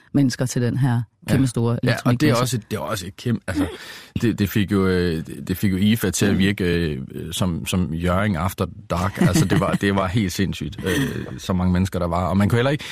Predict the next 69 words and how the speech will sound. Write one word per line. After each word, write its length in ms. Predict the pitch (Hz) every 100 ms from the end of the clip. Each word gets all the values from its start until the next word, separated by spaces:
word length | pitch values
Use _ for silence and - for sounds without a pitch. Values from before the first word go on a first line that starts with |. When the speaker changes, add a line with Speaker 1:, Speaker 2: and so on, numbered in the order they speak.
| -
Speaker 2:
så 100 | -
kan 80 | 139
man 80 |
ikke 80 | 143
komme 160 | - 117
til 220 | - 147
ting. 280 | - 98 -
Altså, 160 | - 95
de 60 |
ting, 220 | 123 143 117
som 120 | 120
jeg 140 | 104
virkelig 280 | 120 117 110
gerne 220 | 98 107
vil 60 | 98
ind 120 | 104
og 160 | 90 95
virkelig 440 | 117 107 95 82
have 160 | 104 92
fingrene 520 | - 110 127 113 90
i, 240 | 101 113 - - - -
dem 100 | 123
fik 180 | 127 110
jeg 100 | 104
kun 200 | - 139
lov 220 | 117 113
til 180 | - 113
at 80 | 101
komme 260 | 95 92
ind 180 | 113 113
og 100 | -
få 80 | 95
fingrene 380 | - 113 110 104
i, 280 | 113 107 -
fordi 500 | - - 90 113 110
der 100 | 98
var 140 | 101
sådan 80 | 107
nogle 100 | 98
specielle 340 | - - 95
presseforvisninger 960 | - - 139 123 107 85 87 - 87 80
af 60 |
tingene, 340 | - 85 - 104
ikke? 120 | 131 _ _ -
Hvor 80 |
man 100 | 104
kommer 180 | 98 101
ind 120 | 104
i 40 | 101
et 80 | 87
lokale, 300 | - 98 101
der 60 |
simpelthen 260 | 95 92 87
er 40 |
lukket 440 | 87 85 131 127 78
for 340 | - 85 82 _ _ _ _ _ -
alle 180 | 92 92
andre. 340 | 87 92 95 - _ _ -
Og 100 | 104
så 60 |
får 140 | 139 120
man 140 | 98
lov 240 | 90 92 -
at 60 | 90
stå 180 | 104
og 140 | 90 -
pille 200 | 98 87
ved 80 | 90
tingene. 280 | - 67